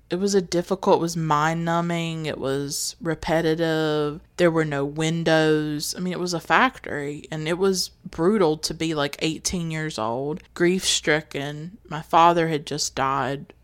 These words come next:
I had anxiety, I had depression, all kinds of stuff I was dealing with. Was very alone in the world except for my mom.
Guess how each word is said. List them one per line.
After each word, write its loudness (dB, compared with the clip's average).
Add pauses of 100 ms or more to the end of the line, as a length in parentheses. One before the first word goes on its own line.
(220)
I 4
had 4
anxiety, 4
I 4
had -2
depression, -2
all 0
kinds -8
of -8
stuff -6
I -2
was -6
dealing -6
with. -6 (140)
Was -2
very 6
alone 4
in -2
the -2
world -2
except -4
for -6
my -2
mom. -4